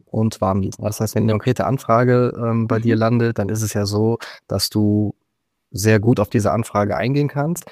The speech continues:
Speaker 1: Wenn du allerdings Outbound machst, in welcher Form auch immer, und den Kunden zu irgendetwas einlädst, ähm, dann ist es nochmal was komplett anderes. Also erstmal muss diese Differenzierung klar sein, dass man weiß, hey,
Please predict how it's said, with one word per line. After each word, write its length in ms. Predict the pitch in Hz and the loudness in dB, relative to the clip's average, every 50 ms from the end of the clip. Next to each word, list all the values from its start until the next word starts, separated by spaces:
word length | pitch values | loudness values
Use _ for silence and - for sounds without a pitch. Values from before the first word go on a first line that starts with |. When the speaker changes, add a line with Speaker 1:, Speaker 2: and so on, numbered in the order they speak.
| - - _ _ - | -20 -20 _ _ -8
Speaker 1:
Wenn 80 | - 110 | 0 2
du 140 | 127 170 | 2 4
allerdings 280 | 151 101 98 98 98 - | 4 2 2 0 -2 0
Outbound 420 | - 135 160 - - 107 104 - | 0 -2 0 2 0 0 0 0
machst, 280 | - 95 95 - - - | -2 -4 -6 -6 -10 -10
in 160 | - - 98 | -6 -4 -2
welcher 200 | 104 101 - 107 | -2 0 -2 -2
Form 160 | - 104 101 | -2 -2 -2
auch 120 | 98 98 - | -2 -2 -2
immer, 240 | 123 139 143 113 - | 0 2 2 2 2
und 180 | - 98 95 101 | 0 -4 -2 -2
den 100 | 101 101 | -2 -2
Kunden 380 | - 131 135 135 - 107 101 | 0 0 0 2 2 0 0
zu 140 | - - - | 0 -2 -2
irgendetwas 420 | - 101 104 - - - 104 - | -2 -2 -2 -4 -6 -6 -8 -8
einlädst, 760 | - 110 135 143 110 101 107 135 165 - - - - - - _ _ - | -2 2 2 2 4 4 2 2 2 0 -6 -12 -12 -20 -20 _ _ -2
ähm, 300 | 110 107 110 110 110 101 | 2 2 4 4 4 2
dann 140 | 107 104 | 2 0
ist 120 | 113 113 123 | 0 -2 -2
es 140 | 117 - - | -4 -2 -2
nochmal 300 | 110 107 120 107 107 110 | -2 0 0 0 0 0
was 140 | 110 - | -4 -6
komplett 320 | - - 104 - 123 113 - | -4 -6 -4 -2 -2 -2 -2
anderes. 360 | 92 104 110 104 98 95 - | 0 0 0 0 0 0 -2
Also 180 | 101 101 113 107 | -2 0 2 2
erstmal 260 | 110 110 - 127 117 | 0 2 2 2 2
muss 200 | 120 117 - - | 2 2 0 -2
diese 280 | 120 113 110 110 110 | -2 -2 0 0 0
Differenzierung 720 | 101 110 - - 113 113 107 - - - 131 135 139 143 | -2 -2 -2 -2 -2 -2 -2 -4 -2 0 0 2 2 0
klar 260 | - - 131 123 135 139 | -2 0 2 2 4 4
sein, 220 | 135 135 139 131 | 2 2 2 0
dass 120 | 117 - - | -2 -2 -4
man 120 | 110 104 | -4 0
weiß, 280 | 110 113 120 120 - - | 0 0 0 -2 -4 -2
hey, 240 | 113 113 127 135 - | -2 0 0 0 -4